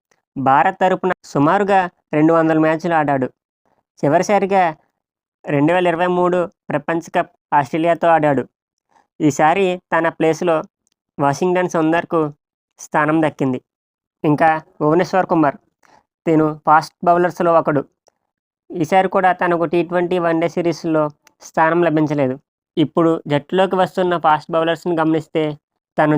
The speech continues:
జట్టులోకి రావడం కష్టమే అనిపిస్తుంది. ఇంకా అశ్విన్,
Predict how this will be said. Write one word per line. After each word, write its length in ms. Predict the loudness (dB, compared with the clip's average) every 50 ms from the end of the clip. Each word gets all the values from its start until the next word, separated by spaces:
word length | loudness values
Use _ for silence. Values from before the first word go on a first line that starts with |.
| 2
జట్టులోకి 420 | 0 0 0 0 0 0 0 2 2
రావడం 260 | 2 2 2 0 -2 -4 -2
కష్టమే 340 | -4 -4 -4 -4 -4 -2 0 0
అనిపిస్తుంది. 520 | 0 -2 -4 -6 -6 -4 -2 -2 -2 -4 -6 _ -4 -4
ఇంకా 220 | -2 -2 0 0 0 0 0 0 -2
అశ్విన్, 340 | -2 -2 -2 -2 -2 -2 -2